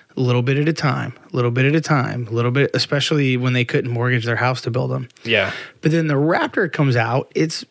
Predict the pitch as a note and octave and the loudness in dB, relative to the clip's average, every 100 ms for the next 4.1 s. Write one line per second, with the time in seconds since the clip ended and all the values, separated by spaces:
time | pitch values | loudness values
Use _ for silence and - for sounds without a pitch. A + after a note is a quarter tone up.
0 | - - - - - F4+ D4+ F#3+ - B3 | -16 -16 -8 -2 0 2 2 0 0 0
1 | A3 D3+ B2+ C#3+ - _ _ - C3+ C3 | 0 0 2 0 -2 _ _ -4 0 0
2 | C#3 A#2 - B2 C3 D3+ D#3 - A2 - | -2 -6 -4 -4 0 0 -2 -6 -8 -4
3 | B2 A#2+ B2 A2+ - C3+ C3 B2 A#2+ G#2 | 0 2 2 0 -4 -4 -2 2 2 0